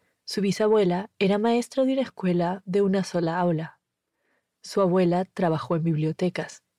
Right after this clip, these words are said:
y fue voluntaria en una clínica de atención médica gratuita. Y su madre, quien se acaba de jubilar, trabajaba con niños y familias sin hogar.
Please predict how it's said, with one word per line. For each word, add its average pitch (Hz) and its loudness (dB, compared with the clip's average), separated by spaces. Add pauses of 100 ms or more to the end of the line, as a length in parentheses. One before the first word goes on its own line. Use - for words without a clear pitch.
(140)
y 202 -2
fue 202 0
voluntaria 202 0
en 180 0
una 190 0
clínica 226 -2
de 240 2
atención 170 -4
médica 170 -2
gratuita. 156 -4 (760)
Y 202 -4
su 247 -4
madre, 175 0 (220)
quien 175 0
se 175 -4
acaba 170 0
de 175 -2
jubilar, 202 0 (480)
trabajaba 202 2
con 254 -2
niños 185 0
y 185 -6
familias 160 -2
sin 160 -4
hogar. 151 -6